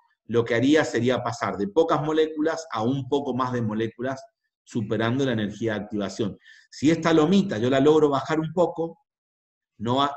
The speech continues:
no es tan importante la fuerza con la que tire de acá. ¿Bien? Eso dicho.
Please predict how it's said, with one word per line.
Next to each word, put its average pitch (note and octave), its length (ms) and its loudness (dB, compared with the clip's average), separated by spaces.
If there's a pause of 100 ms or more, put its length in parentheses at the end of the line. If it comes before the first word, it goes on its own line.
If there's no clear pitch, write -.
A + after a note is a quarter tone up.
no B2+ 260 0
es D3 100 -4 (140)
tan D3 200 -2
importante C#3+ 540 -2
la B2 120 0
fuerza B2+ 400 -4
con A#2 120 -4
la G#2 120 -6
que G2 120 -8
tire A2+ 380 -8
de G2 80 -14
acá. - 160 -18 (440)
¿Bien? D#3 280 -2 (480)
Eso - 140 -20
dicho. - 260 -16